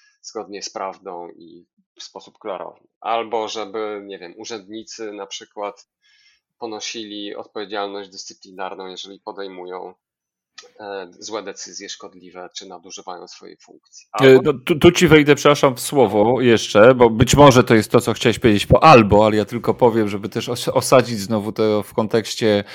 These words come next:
Speaker 2: mm, e, tej afery wizowej. Em,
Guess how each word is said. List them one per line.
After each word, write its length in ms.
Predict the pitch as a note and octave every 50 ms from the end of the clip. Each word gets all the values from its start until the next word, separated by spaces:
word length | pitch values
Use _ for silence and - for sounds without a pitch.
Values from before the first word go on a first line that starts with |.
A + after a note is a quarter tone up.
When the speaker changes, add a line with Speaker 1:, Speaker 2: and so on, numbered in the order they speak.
| - - - - - - _ - -
Speaker 2:
mm, 180 | A#2 A2 A2 A2 A2
e, 260 | G#2+ A2 G#2+ G#2+ G#2
tej 240 | - A#2+ A2+ A2 G#2+
afery 380 | G2+ - C#3 C3 B2 A#2+ A2
wizowej. 800 | G#2+ A#2 C3 B2 A#2 B2 A2 F#2+ F2 F#2+ F2+ F#2+ A2 C3 D3+ D#3+ - - - - - - - - -
Em, 920 | - A#2 A2+ A2+ A2+ A2+ A2+ A2+ A#2 A#2 A#2 A#2 A#2 A#2 A#2 A#2+ A#2+